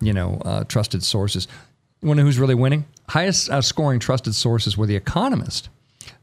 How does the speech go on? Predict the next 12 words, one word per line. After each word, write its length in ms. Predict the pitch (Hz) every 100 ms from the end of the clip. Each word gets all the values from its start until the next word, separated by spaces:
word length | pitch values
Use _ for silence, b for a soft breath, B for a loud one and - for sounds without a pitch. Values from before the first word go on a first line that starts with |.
| -
Public 520 | - 190 196 220 -
Television, 720 | - 170 127 92 90 101 110 - 143
and 180 | 147
Reuters, 580 | 131 151 180 101 - - - B B B B B
while 180 | 120 120
the 80 |
least 320 | 123 170 190 -
trusted 380 | 104 101 95
sources 640 | - - - 107 98 110 107
were 160 | 98 -
Occupy 420 | 107 120 139 135
Democrats, 600 | 113 95 - 101 107